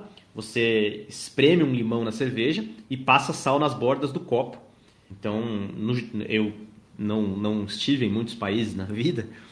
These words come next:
mas um país que eu tive recentemente foi o México, e lá eles tomam bastante michelada.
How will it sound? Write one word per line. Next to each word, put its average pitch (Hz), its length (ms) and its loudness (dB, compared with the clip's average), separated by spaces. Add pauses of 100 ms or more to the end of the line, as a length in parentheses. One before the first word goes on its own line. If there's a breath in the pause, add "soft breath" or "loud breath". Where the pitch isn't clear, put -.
(140 loud breath)
mas 110 540 4
um 117 80 -2
país 120 220 2
que 123 80 -6
eu 117 40 -4
tive 139 240 -4
recentemente 117 480 -4
foi 160 120 -2
o - 20 -2
México, 147 420 2
e 98 40 -2
lá 95 240 -2
eles 127 240 -2
tomam 135 260 -2
bastante 131 560 -2
michelada. 123 600 0